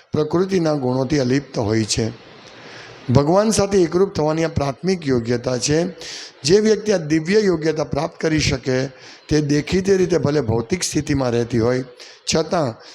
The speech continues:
જીવનમુક્ત અથવા મુક્ત કહેવાય. ભગવાનની દિવ્ય પ્રેમમય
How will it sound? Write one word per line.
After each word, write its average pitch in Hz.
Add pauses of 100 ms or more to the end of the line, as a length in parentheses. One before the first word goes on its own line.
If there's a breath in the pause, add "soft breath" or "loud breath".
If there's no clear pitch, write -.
(160 loud breath)
જીવનમુક્ત 202
અથવા 143
મુક્ત 147
કહેવાય. 110 (960 loud breath)
ભગવાનની 180
દિવ્ય 170
પ્રેમમય 160